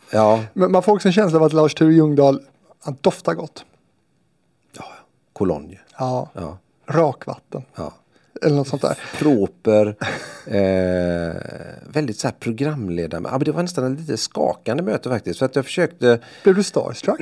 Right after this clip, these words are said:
Speaker 1: <clears throat> Nja, kanske inte starstruck riktigt. Men jag, jag kände att, eh, den här, eh, gubben, eh, kommer du liksom inte in på livet på det sättet. Utan han,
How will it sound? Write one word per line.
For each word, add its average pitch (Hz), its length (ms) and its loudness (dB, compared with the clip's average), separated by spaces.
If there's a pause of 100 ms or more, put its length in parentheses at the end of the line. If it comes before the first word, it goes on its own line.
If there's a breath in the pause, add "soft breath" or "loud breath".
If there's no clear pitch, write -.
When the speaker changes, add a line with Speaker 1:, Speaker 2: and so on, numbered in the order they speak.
(100)
Speaker 1:
<clears throat> 131 100 -6
Nja, 165 540 2 (580)
kanske 185 200 -8
inte 160 120 -6
starstruck 156 600 0
riktigt. 135 240 -6
Men 135 120 0
jag, 135 240 2
jag 147 160 0
kände 135 260 0
att, - 220 -4
eh, 120 200 4 (500 soft breath)
den 139 160 -2
här, 175 460 -2
eh, 165 240 -2 (360)
gubben, 123 420 -2 (240)
eh, 151 380 -16 (180)
kommer 135 280 0
du 135 80 0
liksom 143 280 -4
inte 151 200 -6
in 123 220 -2
på - 160 -6
livet 123 520 -2
på 170 60 -4
det 156 100 0
sättet. 101 360 -4
Utan 120 260 -2
han, 120 220 -2